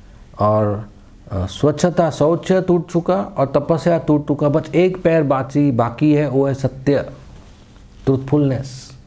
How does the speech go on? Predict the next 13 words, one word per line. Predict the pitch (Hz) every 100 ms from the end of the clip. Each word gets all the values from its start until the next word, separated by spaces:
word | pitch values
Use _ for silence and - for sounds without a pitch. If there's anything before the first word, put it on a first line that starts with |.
| -
सच | 135 131
बोलना। | 123 120 104 - - - - - -
उसको | 147 143 220 214
भी | 233
हम | 214 202
तोड़ेंगे | 190 190 202 196
तो | 185
धर्म | 135 180 190
तो |
खत्म, | 175 156 151 180 156
समाप्त | 180 196 208 196
हो | 202
जाएगा, | 202 202 196 208